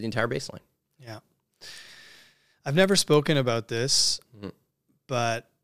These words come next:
Speaker 2: I guess I feel like this is true and authentic. I've never spoken about it on social media. I've never said the D word, but in the last couple of years, those who know me know that I've been going through a divorce.
Speaker 1: Mm-hmm.
Speaker 2: And while I won't get into details here,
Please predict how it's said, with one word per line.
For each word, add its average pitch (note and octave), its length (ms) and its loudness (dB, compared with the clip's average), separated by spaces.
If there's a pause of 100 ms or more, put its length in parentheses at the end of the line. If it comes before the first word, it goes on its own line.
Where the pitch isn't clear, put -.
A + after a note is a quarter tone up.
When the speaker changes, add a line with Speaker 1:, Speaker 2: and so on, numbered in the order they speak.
(200)
Speaker 2:
I B2+ 120 -10
guess C3 260 -2
I B2 100 -6
feel A#2 520 -6
like A2+ 220 -10
this - 220 -8
is A2+ 160 -8
true A#2 300 -10
and A2+ 120 -10
authentic. A2+ 440 -10
I've A#2 100 -10
never A#2+ 220 -10
spoken A#2+ 400 -8
about A2+ 280 -10
it A2 100 -10
on G#2+ 400 -12
social - 360 -12
media. A2+ 400 -12
I've A2 60 -10
never A2 240 -12
said A2+ 320 -6
the A2 100 -16
D A2 240 -10
word, G#2+ 380 -12
but A2 300 -12
in B2 80 -16
the A#2 80 -20
last C#3+ 260 -4
couple C#3 240 -8
of B2 140 -6
years, A2+ 580 -6
those A#2+ 220 -6
who B2+ 100 -6
know A2+ 240 -6
me A2 140 -10
know A2 200 -10
that A2 120 -10
I've G#2 100 -12
been G#2+ 120 -14
going G#2+ 240 -14
through A2 180 -20
a - 20 -20
divorce. G#2+ 600 -16 (140)
Speaker 1:
Mm-hmm. G#2 280 -8 (360)
Speaker 2:
And B2 320 -4
while B2 160 0
I C3+ 60 2
won't D3+ 220 2
get D#3+ 120 2
into C#3+ 280 -2
details C3 680 -2
here, D3 380 -4